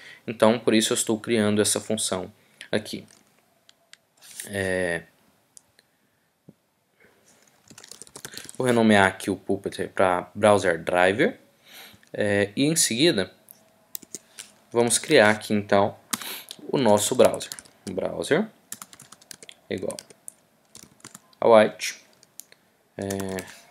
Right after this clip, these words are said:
browser driver, e aqui vamos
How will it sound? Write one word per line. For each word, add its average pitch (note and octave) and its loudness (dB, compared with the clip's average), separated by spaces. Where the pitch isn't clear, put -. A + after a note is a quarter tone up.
browser A2+ -2
driver, B2 4
e C3 0
aqui - -4
vamos A2 0